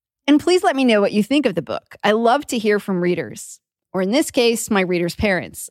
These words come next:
about how the book is helping build mental muscle. Thank you for hanging out with me today and listening to the Very Well Mind podcast.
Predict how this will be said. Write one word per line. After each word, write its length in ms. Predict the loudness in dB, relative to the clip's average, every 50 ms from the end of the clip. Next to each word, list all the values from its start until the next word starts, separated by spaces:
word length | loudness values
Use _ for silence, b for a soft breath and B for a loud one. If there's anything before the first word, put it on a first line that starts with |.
| _ -6
about 240 | -4 -4 -4 -2
how 160 | -2 -2 -2 -2
the 80 | 0
book 220 | -2 -2 -2 -4 -6
is 100 | -8 -6
helping 400 | -4 -4 -2 0 0 0 0 0
build 240 | 0 -2 -2 -2
mental 280 | -4 -4 -4 -4 -4 -4
muscle. 500 | -4 -4 -4 -6 -8 -12 -14 -14 -16 -18 -20 _ _ _ _ _ _ _ _ _ _ _ -2
Thank 160 | -2 0 0
you 80 | 0 0
for 120 | 0 0
hanging 220 | 2 2 2 2
out 140 | 2 0 0
with 80 | 0 0
me 160 | 0 0 0
today 360 | -2 -2 0 0 0 0 -2 -2
and 200 | 0 0 2 2
listening 380 | 2 0 0 -2 -4 -4 -4 -2
to 100 | -2 -4
the 120 | -4 -2
Very 240 | -2 0 0 2 2
Well 160 | 2 0 0
Mind 280 | 0 -2 -4 -4 -6 -6
podcast. 720 | -4 -4 -4 -4 -4 -8 -10 -12 -12 -14 -16 -20 -20 -20